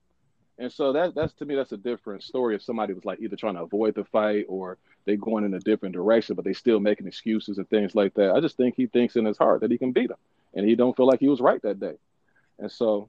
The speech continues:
but we'll see where this investigation goes. Um, but it's something, it's a cloud over that, man. Like, like,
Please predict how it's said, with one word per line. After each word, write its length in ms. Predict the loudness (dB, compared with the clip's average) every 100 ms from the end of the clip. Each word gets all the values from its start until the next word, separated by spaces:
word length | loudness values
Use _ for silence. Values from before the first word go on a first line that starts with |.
| -6
but 100 | 0
we'll 120 | 2
see 180 | 2 0
where 140 | 2
this 160 | 2 0
investigation 720 | -6 0 0 0 -2 -4 -4
goes. 300 | -2 0 -2 -4 -12 -16 -12
Um, 380 | -10 -10 -12 -18 _ _ _ _
but 180 | -2 0
it's 140 | 0
something, 380 | 0 -2 -2 -6 -6
it's 160 | -6
a 60 | -4
cloud 340 | 2 4 6
over 200 | 4 4
that, 180 | -2 -6
man. 240 | -12 -12 -10
Like, 240 | -8 -6
like, 280 | -6 -8 -12